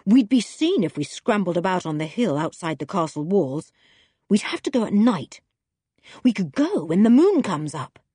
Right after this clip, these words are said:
A shiver of excitement ran through the whole five. Timmy thumped his tail on the ground. He had been listening all the time,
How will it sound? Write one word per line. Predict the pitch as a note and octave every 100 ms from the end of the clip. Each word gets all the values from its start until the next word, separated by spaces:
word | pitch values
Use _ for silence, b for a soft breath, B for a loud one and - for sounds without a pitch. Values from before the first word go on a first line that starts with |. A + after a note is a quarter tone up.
| _ _ _ _ _ _ _
A | -
shiver | - - - B3 B3
of | F#3+
excitement | - - G3+ G3 - A#2 - b b
ran | A3 B3
through | G#3+ A3
the | F#3 -
whole | A#3 E3+
five. | A#3 G#3 C#3+ B2+ - _ _ _ _ _
Timmy | - F#4+ D3
thumped | B2+ - B3+ -
his | D3
tail | - C4+ C#4 D#3+
on | D#3
the | D#3+
ground. | G#3 B3 D3+ C#3 - B B B B B
He | A#3+
had | A#3+ G#3
been | B3 A#3+
listening | D4 - D4+ D4+ - -
all | D4+ E4+
the | F4+
time, | - D#4 G3 D#3